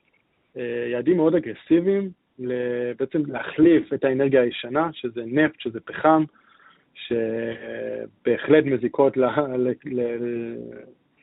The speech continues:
לכל תחום הסביבה וה-, מה שנקרא, העולם שבו אנחנו חיים, ולהחליף אותו באנרגיה נקייה בהרבה. ו-, ולא רק זה, יש פה גם פן כלכלי מבחינת הממשלות, כי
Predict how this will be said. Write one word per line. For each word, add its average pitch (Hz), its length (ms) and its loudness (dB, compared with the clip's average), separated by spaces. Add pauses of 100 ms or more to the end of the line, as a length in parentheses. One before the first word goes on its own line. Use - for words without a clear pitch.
(280)
לכל 131 320 0
תחום 131 240 -2
הסביבה 127 640 2
וה-, 117 500 -6
מה 113 100 -16
שנקרא, 120 480 -6 (440)
העולם 135 320 4
שבו 143 260 -2
אנחנו 135 240 -8
חיים, 180 400 -2 (560)
ולהחליף 127 480 -2
אותו 165 200 -6
באנרגיה 139 440 -2
נקייה 131 400 -4
בהרבה. 117 380 -6 (600)
ו-, 117 340 -8 (760)
ולא 117 220 2
רק 190 240 4
זה, 185 60 6
יש 165 120 4
פה 165 100 0
גם 135 160 0
פן 160 200 2
כלכלי 147 340 0
מבחינת 135 280 -4
הממשלות, 147 520 0
כי 127 220 2